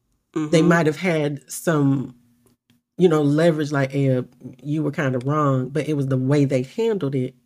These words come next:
Speaker 1: you know, and because of the,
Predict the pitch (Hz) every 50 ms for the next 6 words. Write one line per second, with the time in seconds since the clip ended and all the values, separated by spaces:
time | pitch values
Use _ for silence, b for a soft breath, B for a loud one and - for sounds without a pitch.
0 | _ _ _ _ _ _ _ _ _ _ _ _ _ _ _ _ _ _ _ _
1 | _ _ _ - 151 160 151 143 135 127 120 127 123 113 - - _ _ - 156
2 | 147 143 131 143 143 - - 180 143 143 143 131 131 135 139 131